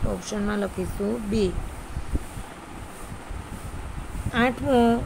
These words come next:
વી-, બસો વત્તા ખાલી જગ્યા બરાબર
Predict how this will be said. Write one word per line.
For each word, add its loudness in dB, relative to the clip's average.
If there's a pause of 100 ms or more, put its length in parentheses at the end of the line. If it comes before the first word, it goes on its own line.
(180)
વી-, 6
બસો 6 (300)
વત્તા 4
ખાલી 4
જગ્યા 4
બરાબર 4